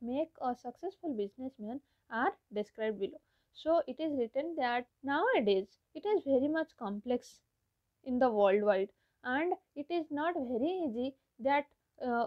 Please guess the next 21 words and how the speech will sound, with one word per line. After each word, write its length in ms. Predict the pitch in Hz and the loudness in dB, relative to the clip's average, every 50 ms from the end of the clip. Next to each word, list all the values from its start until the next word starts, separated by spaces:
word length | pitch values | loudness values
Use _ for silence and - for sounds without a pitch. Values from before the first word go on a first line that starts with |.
| - | 2
we 180 | - 277 285 294 | 2 4 4 4
will 140 | 302 302 294 | 4 2 0
start 360 | - - - 247 247 262 277 | -2 -4 -4 -2 -2 2 2
a 100 | 285 262 | 2 2
business 360 | 233 220 214 - 262 294 302 320 | 2 0 -2 -2 -2 -2 0 -2
and 160 | 294 269 254 226 | -2 -2 0 2
there 140 | 226 220 226 | 2 4 4
will 180 | 240 240 233 | 4 2 2
be 80 | 226 254 | 2 0
no 200 | 247 254 277 285 | 0 2 0 0
competitors 800 | - - 208 190 196 - 247 214 226 - - 262 320 320 - _ _ _ _ | -2 -2 -4 -4 -4 -6 -8 -8 -6 -2 0 0 0 0 -2 _ _ _ _
and 180 | - 320 330 330 | -6 -2 0 0
we 160 | 277 240 247 | 2 2 2
will 160 | 254 254 262 | 2 2 2
be 140 | 240 330 381 427 - _ _ _ _ _ _ 254 | 2 2 2 2 -2 _ _ _ _ _ _ 0
the 120 | 254 311 | 2 2
number 260 | 311 294 254 240 240 | 4 2 2 2 4
one 200 | 240 262 269 277 | 4 4 4 4
businessman. 500 | 233 226 220 - 220 214 202 - 202 165 - _ _ _ - | 2 0 -2 -4 -6 -6 -6 -6 -12 -16 -16 _ _ _ -14
Okay, 140 | 349 359 - - _ _ _ _ _ _ | -12 -12 -14 -14 _ _ _ _ _ _
so 240 | - - 392 427 | -10 -6 -6 -6